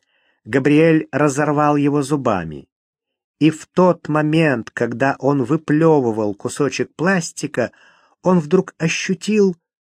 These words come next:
что они не одни.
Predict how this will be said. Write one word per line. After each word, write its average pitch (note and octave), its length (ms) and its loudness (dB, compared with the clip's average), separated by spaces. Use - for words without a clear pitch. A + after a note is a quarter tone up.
что - 460 -2
они E3 580 -2
не C#3 220 -2
одни. F3+ 640 -2